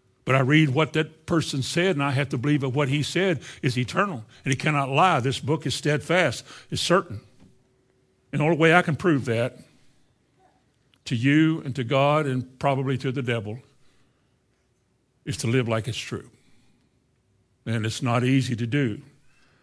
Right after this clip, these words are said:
But God can do anything. How many of you know there's no limit to the power of God? There is nothing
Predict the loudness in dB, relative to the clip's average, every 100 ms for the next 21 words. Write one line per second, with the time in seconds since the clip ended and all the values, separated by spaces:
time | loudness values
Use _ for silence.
0 | _ _ _ _ _ _ _ -8 -4 -4
1 | -6 -20 -20 -18 -18 -20 _ -8 0 2
2 | 2 0 -4 -2 -2 -2 -4 -8 -16 -20
3 | -20 _ _ -8 -4 -4 -2 0 0 0
4 | -2 -2 -2 0 -2 -4 -8 -10 -10 -8
5 | -6 -6 -10 -12 -14 -18 -20 _ _ _
6 | _ _ _ _ _ _ _ -8 -4 -4
7 | -4 -6 -4 -2 -4 -4 -6 -8